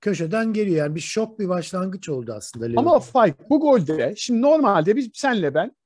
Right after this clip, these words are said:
Speaker 2: normalde gol yiyen savunmaları eleştiririz, değil mi? Yani deriz ki bak şu şurada hata yaptı, şu adama basmadı, baskı koymadı falan filan. Burada öyle bir şey diyemiyorsun, değil mi? Yani Liverpool savunmasının yapabileceği hiçbir şey yok burada.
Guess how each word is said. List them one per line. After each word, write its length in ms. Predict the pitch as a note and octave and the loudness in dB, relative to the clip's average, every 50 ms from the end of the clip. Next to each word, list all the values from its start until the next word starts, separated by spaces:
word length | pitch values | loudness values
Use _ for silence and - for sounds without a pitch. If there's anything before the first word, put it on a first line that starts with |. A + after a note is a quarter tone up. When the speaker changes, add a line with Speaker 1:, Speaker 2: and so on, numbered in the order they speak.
| - | -6
Speaker 2:
normalde 540 | A3 A3+ C#4 C#4 B3+ A3+ F3+ D3+ E3 C#4 C4+ | -2 0 0 0 0 0 -2 -2 -4 -6 -6
gol 240 | G#3+ F#3+ A3 C4+ C4+ | -4 -2 0 0 0
yiyen 240 | B3+ G#3 G#3 A#3+ B3 | 0 -2 -4 -4 -6
savunmaları 680 | - - B3 A#3 A3+ A3 G3+ F3 E3 G3 B3 C4 B3+ | -6 -4 -2 -2 -2 -2 -4 -6 -4 -4 -4 -2 0
eleştiririz, 760 | A3 G3 F#3+ F#3+ F#3 E3 - - - D#3+ B2+ G#2+ G#2+ B2 D#3 | 0 0 0 0 -2 -4 -6 -10 -12 -12 -12 -12 -14 -14 -10
değil 80 | D#4 C#4 | -6 -4
mi? 80 | E3 C3+ | -4 -2
Yani 320 | D3+ D3 D3 D3 D#3+ F3+ | -2 -4 -4 -4 -6 -4
deriz 340 | B3 A#3 A#3 A3 D#3+ A#2+ - | -4 -4 -4 -4 -6 -8 -10
ki 120 | - D#3 | -8 -6
bak 140 | D3 B2+ - | -6 -6 -6
şu 160 | - - G3 | -8 -14 -14
şurada 320 | - - G#3 F3 F3 E3 D3+ | -12 -10 -6 0 0 2 2
hata 280 | D3+ D3+ - D3+ C#3 | 0 0 0 2 2
yaptı, 260 | A#2 G2+ - - F3+ | 2 0 -4 -8 -10
şu 160 | D#3+ E3+ F3 D#3 | -6 -2 0 0
adama 280 | D3+ C#3 D3 D3 C3+ | 0 0 -2 -2 -2
basmadı, 460 | D3+ D3 B2+ - - - B2 C#3+ F3 | -4 -4 -4 -6 -12 -14 -14 -10 -6
baskı 260 | F3 D#3 C#3+ - - _ | -4 -4 -6 -6 -10 _
koymadı 340 | - D#3+ A#2+ G#2+ A#2+ G3+ - - | -6 -6 -6 -6 -8 -12 -10 -8
falan 220 | F#3+ F#3 G#3+ G#3 | -6 -6 -6 -8
filan. 180 | - D3+ A2 F2 - _ - - - - _ _ _ _ - | -10 -12 -16 -16 -18 _ -20 -20 -20 -20 _ _ _ _ 0
Burada 480 | C#3+ D#3 C4 C#4 E4 F4 E4 E4 D#4+ D#4+ D4+ | 4 6 6 8 8 6 6 6 6 6 6
öyle 160 | D4+ D4+ D4 | 6 6 4
bir 60 | B3+ | 2
şey 240 | - - C#4 B3+ G3+ | 2 2 2 2 4
diyemiyorsun, 680 | A#3+ B3+ B3+ C4 B3 G#3 D#3 C3+ - - C3 B2+ C3 D#3 | 4 4 4 4 2 2 0 0 -2 -4 -8 -10 -8 -8
değil 140 | A3+ C#4 A3+ | -8 -8 -8
mi? 120 | A#2 E2+ _ _ _ _ _ _ | -8 -10 _ _ _ _ _ _
Yani 400 | - D3+ D#3 F#3 G#3+ G#3 F3+ D3 | -2 0 2 2 2 0 2 4
Liverpool 340 | D#3 G#3 C4 D4+ C#4+ D4 C#4+ | 4 4 4 2 -2 -2 -2
savunmasının 580 | A3+ - - A#3+ B3 A#3+ A#3+ A3+ - - A#3+ A#3+ | -2 0 0 0 2 2 0 -2 -2 -4 -2 0
yapabileceği 640 | A#3 A#3 A3 A#3 A#3+ A3+ A#3 G#3 G#3+ G3+ A#3 A3+ B3 | 0 0 0 0 -2 -4 -4 -4 -4 -4 -2 -2 -2
hiçbir 220 | C#4 B3+ - - | -4 -6 -8 -10
şey 160 | - C#4+ D#4 | -6 -4 -2
yok 240 | D4 A3 D#3 - - | -2 -2 -2 -4 -8
burada. 280 | C#3 A#2 G#2+ G#2 F#2+ | -10 -10 -8 -10 -10